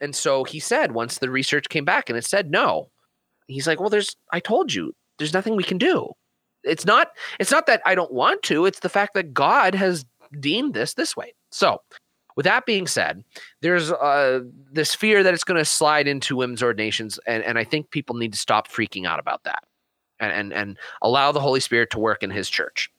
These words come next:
And honestly, it's not our church. It's not your church. It's not my church. It is the Holy Spirit's church. It is God's church. We have to let him do what he wills. And right now, the Holy Father has been elected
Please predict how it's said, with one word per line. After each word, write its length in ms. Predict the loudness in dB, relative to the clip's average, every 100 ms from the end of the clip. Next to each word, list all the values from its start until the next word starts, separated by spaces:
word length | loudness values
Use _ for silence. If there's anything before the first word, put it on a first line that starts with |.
| -4
And 260 | -4 -4 -2
honestly, 500 | 0 0 0 -2 -2 -6 -6
it's 220 | -6 -2
not 200 | 2 2 4
our 160 | 2
church. 300 | 4 2 0
It's 100 | 0
not 140 | -2 2
your 160 | 2
church. 320 | 2 2 2 0
It's 100 | -2
not 160 | -2
my 180 | 2 0
church. 300 | 2 0 0 -2
It 120 | 0
is 220 | 0 0
the 80 | -2
Holy 200 | -2 -2
Spirit's 380 | 0 0 0 -2
church. 280 | -4 -4 -4
It 120 | -2
is 180 | 0 0
God's 360 | 2 2 2 -2
church. 280 | -2 -4 -8 -14 -8
We 80 | -2
have 260 | 2 2 0
to 80 |
let 160 | 0 0
him 220 | 0 -6
do 180 | -2 0
what 140 | 0
he 180 | -2 -6
wills. 400 | -4 -2 -4 -6 -12 -20 -8 -2
And 480 | 2 2 0 -2 -4
right 240 | 0 0
now, 360 | 2 2 2 -2 -4
the 100 | 0
Holy 240 | 2 2
Father 460 | 4 4 6 4 4
has 280 | 2 2 2
been 400 | 2 2 0 -2
elected 580 | 0 2 2 2 2 0